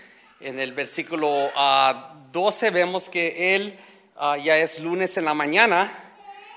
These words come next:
y vemos que él tuvo hambre, llegó a una higuera, la maldició.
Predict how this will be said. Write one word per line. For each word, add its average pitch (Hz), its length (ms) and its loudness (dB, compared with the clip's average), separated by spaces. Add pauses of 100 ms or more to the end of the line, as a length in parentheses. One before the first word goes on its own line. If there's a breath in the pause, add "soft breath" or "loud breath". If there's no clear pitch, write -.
(180)
y 139 80 -8
vemos 156 340 -4
que 147 220 2
él 151 100 -2
tuvo 151 280 -2
hambre, 202 300 0
llegó 160 200 -2
a - 20 0
una 160 220 -2
higuera, 196 500 2
la 170 140 -6
maldició. 147 800 -2